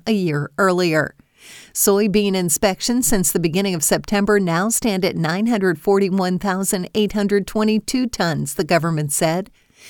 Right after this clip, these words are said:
During the same period in twenty twenty, the agency inspected five million metric tons of U S beans. Examinations of wheat for export since the start of the grains marketing year on June first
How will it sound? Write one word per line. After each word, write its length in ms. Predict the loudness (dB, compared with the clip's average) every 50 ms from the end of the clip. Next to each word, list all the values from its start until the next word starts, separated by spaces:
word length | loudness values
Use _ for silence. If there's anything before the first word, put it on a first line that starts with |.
| -20 -20 -20 -4
During 240 | -2 0 2 2 2
the 100 | 2 2
same 340 | 0 0 0 0 0 0 -2
period 460 | 0 0 0 0 0 0 0 0 0
in 140 | 0 0 2
twenty 360 | 4 4 4 6 4 0 -2
twenty, 480 | -2 -2 0 0 2 2 2 0 0 -2 -6 -12 -20 -20 -20 -6 _
the 120 | -2 -2 0 0
agency 540 | 0 0 2 2 0 2 2 2 2 2
inspected 560 | 2 2 0 0 0 0 0 2 2 0 0 2
five 320 | 2 2 2 2 2 0
million 480 | 0 0 0 0 0 0 0 0 0 0
metric 420 | 0 -2 -2 -2 -4 -4 -4 -2
tons 340 | -2 -2 -2 0 0 0 0
of 140 | -2 -2 -2
U 240 | -2 -2 0 0
S 200 | 0 0 -2 -4
beans. 640 | 0 0 0 0 0 -2 -2 -4 -6 -8 -10 -12 -14 -14 _ _ _ _ -20 -20 -20 -20 _ _ _
Examinations 1040 | -4 -2 0 2 2 2 2 4 2 2 2 2 2 0 0 0 0 2 2 0 0
of 200 | 0 -2 -2 -2
wheat 380 | -2 -2 -2 -2 -2 -4 -8
for 300 | -2 0 2 2 2 2 0
export 640 | 0 -2 -2 -4 -10 -8 -4 -2 -2 -2 -2 -2
since 300 | 0 0 0 0 0 -2
the 120 | -2 -2 -2
start 300 | 0 0 0 0 0 0
of 60 | -2
the 80 | -4 -2
grains 420 | 0 0 0 0 0 -2 -2 -2
marketing 440 | 0 -2 -2 0 0 0 0 0 -2
year 180 | -2 -2 -2
on 180 | -2 -2 -2 -2
June 260 | -2 -2 0 0 0
first 480 | -2 0 0 0 0 0 -2 -4 -6